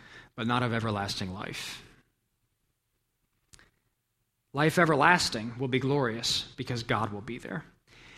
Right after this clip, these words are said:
And because he will be there, neither evil nor those who identify with it will be there.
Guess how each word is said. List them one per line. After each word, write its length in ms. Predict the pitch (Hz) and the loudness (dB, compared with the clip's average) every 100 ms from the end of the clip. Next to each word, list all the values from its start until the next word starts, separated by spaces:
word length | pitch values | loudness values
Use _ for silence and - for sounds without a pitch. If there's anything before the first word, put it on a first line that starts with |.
| - - | -16 -4
And 100 | 139 | 0
because 360 | 139 156 170 | 2 4 6
he 100 | 156 | 6
will 120 | 185 185 | 6 6
be 200 | 143 117 | 4 2
there, 240 | 117 113 - - _ | 0 -4 -8 -20 _
neither 280 | 123 120 131 | -2 0 0
evil 460 | 127 165 160 170 151 - | 2 2 2 0 -2 -8
nor 240 | 131 139 156 | -4 0 2
those 240 | 160 151 | 2 2
who 120 | 156 | 2
identify 580 | 127 127 139 135 - 113 | 0 0 -2 -2 -4 -6
with 240 | 123 127 | -6 -10
it 120 | - - - _ _ - | -12 -14 -20 _ _ -12
will 140 | 123 | -10
be 160 | 113 101 | -8 -8
there. 240 | - - | -12 -20